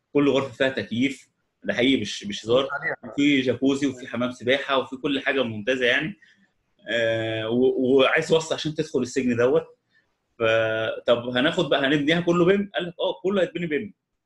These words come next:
Speaker 1: بس في المرحله الاولى هتاخدوا غرفه واحده، وان روم،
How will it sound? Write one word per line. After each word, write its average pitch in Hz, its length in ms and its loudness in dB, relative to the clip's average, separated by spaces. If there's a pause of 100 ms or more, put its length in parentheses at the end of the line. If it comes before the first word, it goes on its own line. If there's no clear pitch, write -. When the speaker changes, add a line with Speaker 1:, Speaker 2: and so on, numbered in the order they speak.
(140)
Speaker 1:
بس 131 240 -6
في 151 80 -6
المرحله 143 360 -4
الاولى 240 360 -2 (640)
هتاخدوا 180 360 -2 (280)
غرفه 170 200 -4
واحده، 113 320 -6 (160)
وان 151 200 -4
روم، 196 340 -4